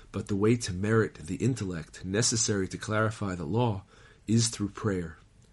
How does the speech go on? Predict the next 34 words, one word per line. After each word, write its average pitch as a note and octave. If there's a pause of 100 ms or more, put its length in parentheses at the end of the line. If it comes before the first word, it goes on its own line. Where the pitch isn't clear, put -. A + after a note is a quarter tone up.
(340)
Furthermore, F#2+ (560)
when A2
a A2
person D3
prays B2
for E2+
something, D2+ (500)
even C#3+
though A#2
his A2
request G#2+
has G2
been G2+
fulfilled G2+
as E2+
a E2+
result E2
of D#2+
his D#2
prayer, D#2+ (800)
the G2
thing C#3
which B2
he A#2+
has G2
asked C3
for F2+
exists F#2+
only A#2
in A2
potential. A2+ (720)
Through A#2+
Torah B2
study, E2+